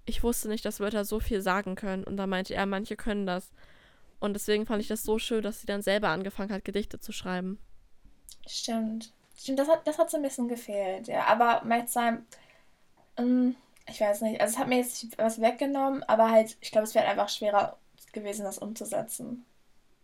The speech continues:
Speaker 1: Hm.
Speaker 2: Vor allem, dass es dann noch so eine Überraschung bleibt, weil sonst hätte man ja, weil ich glaub, sie, also sie ist ja ihre Stimme, die sagen ab und zu halt was sagt. Und sonst hätte man, glaub ich, sie das auch hätte vorlesen lassen müssen. Und das hätte ja sagen, dieses Mysterium, wer halt diese Gedichte schreibt, so ein bisschen kaputt gemacht.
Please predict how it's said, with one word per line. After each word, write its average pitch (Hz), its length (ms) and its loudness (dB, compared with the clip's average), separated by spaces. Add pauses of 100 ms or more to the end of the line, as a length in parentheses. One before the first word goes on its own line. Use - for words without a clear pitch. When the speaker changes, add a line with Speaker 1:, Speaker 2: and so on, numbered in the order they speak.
(1300)
Speaker 1:
Hm. 226 100 -2
Speaker 2:
Vor 220 100 4
allem, 208 100 6
dass 208 100 0
es - 80 -8
dann 208 120 -2
noch 208 80 -2
so 214 140 -6
eine 208 100 -6
Überraschung 214 480 0
bleibt, 214 200 2
weil 202 80 2
sonst 220 220 4
hätte 247 180 -6
man 208 100 2
ja, 196 240 4 (180)
weil 208 140 -4
ich 208 60 -10
glaub, 226 180 -8
sie, 233 400 0 (480)
also 214 160 -6
sie - 160 -14
ist - 220 -8
ja 214 80 2
ihre 220 280 -2
Stimme, 233 460 2
die 240 100 -4
sagen 226 300 4
ab 220 140 -2
und 226 120 0
zu 233 140 -2
halt 220 180 2
was 220 160 2
sagt. 233 400 2 (380)
Und 214 120 0
sonst 208 180 -4
hätte 226 160 -6
man, 208 180 4
glaub 202 160 2
ich, - 140 -10
sie 226 140 -4
das 220 160 -6
auch - 160 0
hätte 190 200 -8 (140)
vorlesen 214 640 6
lassen 190 320 0
müssen. 220 300 -2
Und 247 120 -4 (720)
das 214 200 4
hätte 214 120 0
ja 202 100 4
sagen, 202 240 -2
dieses 196 200 -8
Mysterium, 196 720 -2
wer 196 200 2
halt 202 140 0
diese 196 180 -6
Gedichte 190 300 -4
schreibt, 185 340 2
so - 80 -8
ein 196 40 -8
bisschen 196 180 -10
kaputt 208 260 -10
gemacht. 185 400 -8